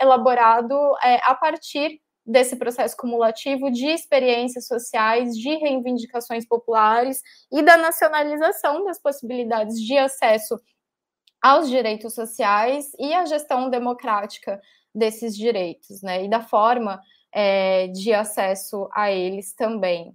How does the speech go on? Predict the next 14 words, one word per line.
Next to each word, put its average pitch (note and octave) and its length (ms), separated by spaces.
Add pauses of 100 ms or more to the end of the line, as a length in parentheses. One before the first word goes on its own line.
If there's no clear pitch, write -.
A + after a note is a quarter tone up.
(120)
né, - 180 (160)
ainda B3 460
que B3 120
sob A3+ 520
o A#3 180
objetivo A3+ 560
de A3 140
minoração A#3 720
e B3 80
não A#3+ 220
de B3 100
erradicação A3 880 (400)
da G#3 160
pobreza A#3+ 800